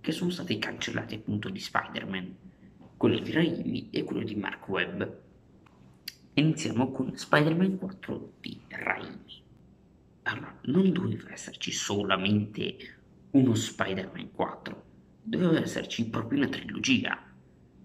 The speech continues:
Quindi ci dovevano essere bensì due trilogie. Perché? Perché Savino si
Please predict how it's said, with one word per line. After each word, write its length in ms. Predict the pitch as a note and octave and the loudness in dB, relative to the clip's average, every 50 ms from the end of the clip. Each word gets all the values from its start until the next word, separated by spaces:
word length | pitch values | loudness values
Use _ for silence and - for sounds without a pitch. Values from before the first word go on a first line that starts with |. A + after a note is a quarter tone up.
| - - - - | -20 -14 -8 6
Quindi 280 | - C#3 C3 - - - | 8 8 8 8 4 2
ci 120 | - - | 0 0
dovevano 320 | - A2+ A2 A#2 A#2+ A#2+ - | 0 0 0 -2 -2 -2 -4
essere 240 | - - A2+ G#2+ - | -6 -6 -6 -4 2
bensì 540 | - D3+ E3+ D#3+ - - - - - - - - | 4 4 4 4 2 0 -4 -4 -6 -6 -8 -8
due 360 | B2 B2 D3 C3+ B2 B2 A#2 | 0 2 6 8 8 8 8
trilogie. 680 | - A#2+ G#2+ G#2+ G#2 G#2+ - - - - - - - - - _ - - _ _ - - - - - - - | 6 0 -2 -2 -2 -4 -6 -8 -10 -12 -14 -14 -16 -20 -20 _ -20 -20 _ _ -20 -20 -20 -20 -20 -18 -2
Perché? 440 | - - - - - - - - - - - - - - - - - - - - - - - | -2 -2 0 0 -6 -10 -12 -18 -20 -20 -20 -20 -18 -16 -16 -16 -18 -20 -20 -20 -20 -14 -4
Perché 280 | - - - - - | -4 -2 -2 0 -4
Savino 540 | D#3+ - - - - - - - - - - | -4 -4 -6 -8 -8 -4 -4 -2 0 0 0
si 240 | - - - D#3 - | -2 0 -2 -2 -2